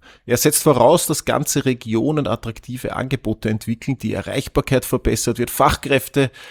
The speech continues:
auch außerhalb der Hauptsaison beschäftigt werden können und Marketingmaßnahmen gezielt neue Nachfrage schaffen. Und gerade deshalb ist die Vision T zwar als strategischer Rahmen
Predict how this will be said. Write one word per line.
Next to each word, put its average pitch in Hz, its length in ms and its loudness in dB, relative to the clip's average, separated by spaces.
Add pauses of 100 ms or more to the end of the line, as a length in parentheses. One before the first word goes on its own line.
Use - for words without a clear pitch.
auch 101 240 -4
außerhalb 123 440 4
der 117 120 4
Hauptsaison 117 400 2
beschäftigt 110 440 -2
werden 107 220 2
können 107 260 -4
und 110 140 -4
Marketingmaßnahmen 98 1120 -2
gezielt - 600 -6
neue 82 320 -4
Nachfrage - 560 -10
schaffen. - 420 -8 (1160)
Und 131 200 -6
gerade 160 280 6
deshalb 185 520 2
ist - 240 -6
die 147 200 -4
Vision 135 460 0
T 131 280 -2
zwar - 240 -4
als - 200 -4
strategischer 127 840 -4
Rahmen 113 500 -2